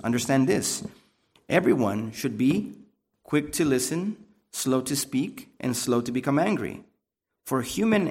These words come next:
anger does not accomplish God's righteousness." Let me read that again. "My dear brothers and sisters, understand this.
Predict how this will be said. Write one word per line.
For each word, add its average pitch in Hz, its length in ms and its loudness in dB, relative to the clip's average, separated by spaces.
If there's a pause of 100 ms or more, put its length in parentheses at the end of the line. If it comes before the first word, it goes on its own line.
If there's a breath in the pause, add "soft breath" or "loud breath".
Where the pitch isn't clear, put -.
anger 160 360 0
does 113 240 -4
not 131 220 2
accomplish 123 680 -4
God's 107 360 -2
righteousness." 98 800 -6
Let - 80 0
me 135 60 4
read 117 140 2
that 90 100 -6
again. - 220 -12 (840 soft breath)
"My 117 140 0
dear 143 180 4
brothers 131 340 2
and 110 100 0
sisters, 85 440 -6
understand 104 540 -2
this. - 500 -6